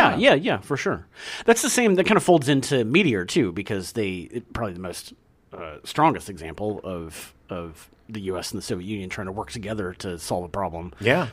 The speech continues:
Speaker 2: But that was the same thing. It was, like, going back to that, like, Oh, yeah, this is, this is how it felt growing up knowing that at any time we could just be, the, the other country could just be like, "Okay, we're done."
Speaker 1: Yeah.
Speaker 2: And then
Speaker 1: Well, even in that movie, they're like, "I,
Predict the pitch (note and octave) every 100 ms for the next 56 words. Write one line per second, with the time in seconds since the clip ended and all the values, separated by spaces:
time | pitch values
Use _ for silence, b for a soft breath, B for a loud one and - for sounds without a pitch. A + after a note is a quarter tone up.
0 | - C#3+ B2 - D#3 C#3+ - C3+ D#3+ A#2
1 | G3 A2+ F#2+ G#2+ A2 G2+ - - C3 A#2
2 | G#2 B2 - A#2+ G#2+ F#2+ G2+ G2+ C#3 E3+
3 | D3+ A#2+ D#3 D#3+ E2 - _ C#3 - A2+
4 | B2+ B2+ F#3+ A2+ G2+ D3+ - F#2+ E2+ -
5 | - b b b b b _ _ - E3
6 | B2+ G2+ C#3+ D3 G2 E3 _ _ _ D#3
7 | A2+ C#3 A2+ C#3 C#3+ B2+ B2+ A#2+ G2+ A#2
8 | - A2 G#2+ A2+ A2 - _ B2 A#2+ A#2+
9 | C3+ D3 B2+ B2 - C#3 D3 C3 - D#3+
10 | D#3 C#3 B2 B2+ C3+ C#3 A#2 C4+ E3 F#3
11 | E3 F3+ D3 C3+ B2+ A2+ F#3+ B3 B2 A2+
12 | G#2+ B B B - D4 C#4 B3+ D3+ G#3+
13 | F#3 A#2+ A2+ G#2+ G#2 - - - A#2+ G#2
14 | B2+